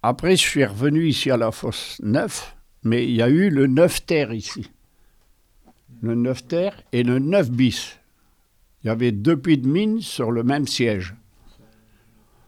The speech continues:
Bon, après, je suis retourné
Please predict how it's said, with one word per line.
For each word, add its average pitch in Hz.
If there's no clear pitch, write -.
Bon, -
après, 175
je 123
suis 139
retourné 160